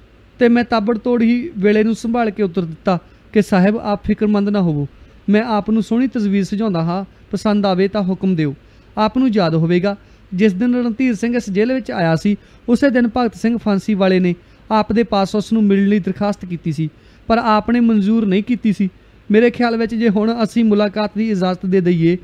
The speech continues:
ਤਾਂ ਦੋ ਘੰਟੇ ਐਵੇਂ ਹੀ ਗੁਜ਼ਰ ਜਾਣਗੇ ਅਤੇ ਇਤਨੇ ਨੂੰ ਖਾਸਾ ਹਨੇਰਾ ਹੋ ਜਾਏਗਾ। ਅੱਠ ਵਜੇ ਦੇ ਕਰੀਬ ਰਣਧੀਰ ਸਿੰਘ ਨੂੰ ਜੇਲੋਂ ਬਾਹਰ ਤੋਰ ਦਿਆਂਗੇ।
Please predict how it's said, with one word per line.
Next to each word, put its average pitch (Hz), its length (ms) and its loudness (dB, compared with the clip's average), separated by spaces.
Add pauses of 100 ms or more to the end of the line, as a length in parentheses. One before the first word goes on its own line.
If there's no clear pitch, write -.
(340)
ਤਾਂ 233 120 4
ਦੋ 233 280 6
ਘੰਟੇ 269 300 2
ਐਵੇਂ 247 320 2
ਹੀ 233 100 6
ਗੁਜ਼ਰ 180 280 2
ਜਾਣਗੇ 226 420 2 (320)
ਅਤੇ 254 240 0
ਇਤਨੇ 226 220 0
ਨੂੰ 226 120 0
ਖਾਸਾ 208 300 -2
ਹਨੇਰਾ 240 240 0
ਹੋ 190 140 0
ਜਾਏਗਾ। 147 360 -4 (600)
ਅੱਠ 247 140 -2
ਵਜੇ 269 240 -2
ਦੇ 254 100 -2
ਕਰੀਬ 226 300 0
ਰਣਧੀਰ 220 380 0
ਸਿੰਘ 220 200 0
ਨੂੰ 247 120 0
ਜੇਲੋਂ 233 260 0
ਬਾਹਰ 214 280 0
ਤੋਰ 185 220 -2
ਦਿਆਂਗੇ। 156 340 -4